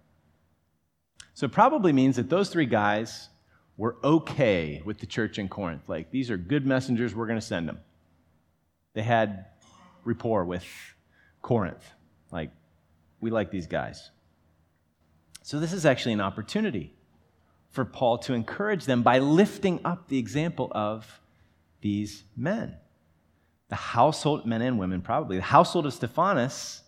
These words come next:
they are devoted to the service of the saints.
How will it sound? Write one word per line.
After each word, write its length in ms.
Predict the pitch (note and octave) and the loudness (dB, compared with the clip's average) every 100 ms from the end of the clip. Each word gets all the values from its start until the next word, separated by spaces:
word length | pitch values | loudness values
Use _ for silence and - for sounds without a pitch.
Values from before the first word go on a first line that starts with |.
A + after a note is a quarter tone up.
| _ _ _ - | _ _ _ -14
they 520 | F#2+ G#2 F3 G3 A#2+ | -4 2 4 4 4
are 180 | A#2 A#2 | 0 -4
devoted 840 | G2+ C#3 A#2 G#2+ D#3 G3+ E3+ D3+ | -2 -2 -2 0 4 6 6 2
to 80 | D#3 | 2
the 100 | C3 | -4
service 400 | C3+ D#3+ D#3 D#3 | -2 -2 -2 -4
of 80 | D#3+ | -4
the 80 | D3 | -4
saints. 640 | - G#3+ D#3+ - - - | -4 -6 -6 -12 -16 -16